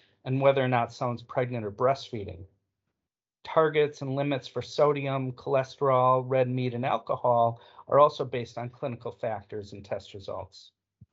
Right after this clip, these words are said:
The algorithm considers the presence or absence of cardiovascular disease, diabetes, prediabetes, hypertension, kidney disease, obesity, sedentary lifestyle,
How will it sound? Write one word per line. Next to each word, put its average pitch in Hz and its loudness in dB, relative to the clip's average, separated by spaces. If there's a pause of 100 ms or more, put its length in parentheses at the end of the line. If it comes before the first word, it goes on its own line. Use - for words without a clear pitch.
(1400)
The - -4
algorithm 180 2
considers 147 -2
the - -10
presence 147 -2
or 107 -10
absence 123 -2
of - -18
cardiovascular 135 0
disease, 135 -6 (380)
diabetes, 143 0 (120)
prediabetes, 135 2 (320)
hypertension, 143 -2
kidney 151 -2
disease, 139 -2
obesity, 135 -2
sedentary 139 0
lifestyle, 131 2